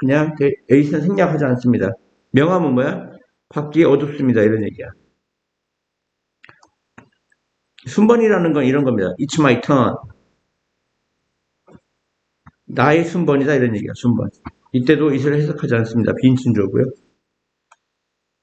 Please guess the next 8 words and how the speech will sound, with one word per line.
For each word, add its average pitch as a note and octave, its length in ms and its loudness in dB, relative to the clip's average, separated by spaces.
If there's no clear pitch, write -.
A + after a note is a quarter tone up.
시간, F3+ 500 2
거리, D#3+ 300 4
명함, D3 280 0
날씨, C3+ 280 -2
날짜, B2+ 320 2
요일, D#3+ 340 2
계절, C#3+ 300 2
순번을 C#3+ 720 2